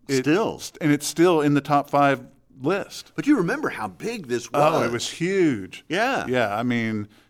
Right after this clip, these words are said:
Speaker 1: even just the set and the, the, I mean, building half, they built half a ship,
Speaker 2: Uh-huh.
Speaker 1: you know, and, uh, and actually had it lift up
Speaker 2: Uh-huh.
Speaker 1: and straight up into the
Speaker 2: It
Speaker 1: air,
Speaker 2: puts you
Speaker 1: ninety degree
Speaker 2: there.
Speaker 1: angle. Yeah.
Speaker 2: It puts, you know, you see the,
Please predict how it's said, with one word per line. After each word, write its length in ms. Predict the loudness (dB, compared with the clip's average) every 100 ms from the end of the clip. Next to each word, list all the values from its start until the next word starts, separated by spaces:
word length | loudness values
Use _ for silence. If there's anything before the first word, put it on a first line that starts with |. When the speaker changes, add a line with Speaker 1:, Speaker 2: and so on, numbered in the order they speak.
| -8
Speaker 1:
even 280 | -4 0 2
just 300 | 2 0 -4 _ -10
the 120 | -8
set 500 | -6 -2 2 2 0
and 180 | -4 -4
the, 300 | -4 -4 -6 -10
the, 360 | -10 -8 -8 -10
I 60 | -10
mean, 200 | -10 -2
building 340 | 0 0 0
half, 260 | -2 -4 -4
they 100 | -2
built 260 | -2 -2
half 240 | 0 -2 -2
a 80 | -6
ship, 420 | 0 0 0 -6 -4
Speaker 2:
Uh-huh. 380 | -2 -2 -4 -6
Speaker 1:
you 160 | -6 -4
know, 260 | -4 -6 -6
and, 400 | -6 -6 -6 -6
uh, 380 | -6 -6 -8 -10
and 500 | -10 -8 -8 -8 -10 -4
actually 320 | -4 -2 -2 -2
had 260 | 0 0
it 220 | 0 -2 -8 _ _ _ _ _ -4
lift 300 | -2 -2 -2
up 360 | 0 0 0 0
Speaker 2:
Uh-huh. 200 | 0 0
Speaker 1:
and 200 | -4 -10
straight 300 | -4 -2 0
up 140 | -2
into 180 | -4 -2
the 120 | 0
Speaker 2:
It 60 | 2
Speaker 1:
air, 140 | 2
Speaker 2:
puts 180 | 0 2
you 60 | 2
Speaker 1:
ninety 160 | 4 4
degree 260 | 4 4
Speaker 2:
there. 80 | 2
Speaker 1:
angle. 320 | 0 -2 -2
Yeah. 280 | 0 2 2
Speaker 2:
It 120 | 0
puts, 300 | -2 -8 -6
you 160 | -2 0
know, 80 | 0
you 160 | -2
see 220 | -4 -4
the, 200 | -2 -2